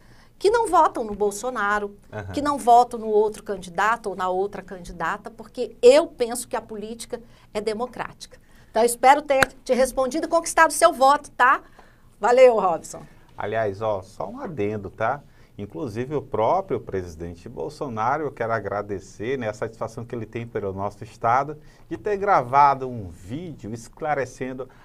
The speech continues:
Speaker 2: a população rondoniense. E o que você fez, Jaqueline, de tá colocando o seu material junto com o presidente Bolsonaro, o próprio presidente Bolsonaro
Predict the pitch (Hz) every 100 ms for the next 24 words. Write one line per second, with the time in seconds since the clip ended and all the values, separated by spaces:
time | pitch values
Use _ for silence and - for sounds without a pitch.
0 | - 117 120 127 120 120 113 110 117 113
1 | 110 110 117 117 95 87 87 - 151 180
2 | 240 247 214 - 131 - - 277 220 175
3 | - 92 92 110 - 110 - 110 - 107
4 | 113 98 - 104 95 - - - 98 95
5 | 98 92 92 82 107 143 160 143 104 92
6 | 85 - _ - 104 98 98 98 95 95
7 | 92 - 95 92 90 92 135 131 - 135
8 | 127 - 117 127 123 - - 123 104 104
9 | 104 110 104 104 95 95